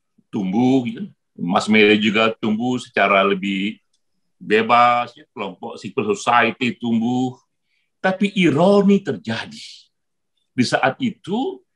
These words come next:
ketika kebebasan kita rasakan yang belum pernah kita rasakan sebelumnya, diskriminasi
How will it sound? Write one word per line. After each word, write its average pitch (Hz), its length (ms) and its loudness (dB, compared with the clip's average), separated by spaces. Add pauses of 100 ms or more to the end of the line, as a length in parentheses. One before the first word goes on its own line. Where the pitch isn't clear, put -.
(300)
ketika 247 540 -4
kebebasan 185 1300 0 (160)
kita 135 220 -2
rasakan 135 880 -2
yang 131 240 -6
belum 127 320 -2
pernah 131 240 -4
kita - 240 -6
rasakan 131 400 -2
sebelumnya, 160 640 2 (840)
diskriminasi 139 1500 -2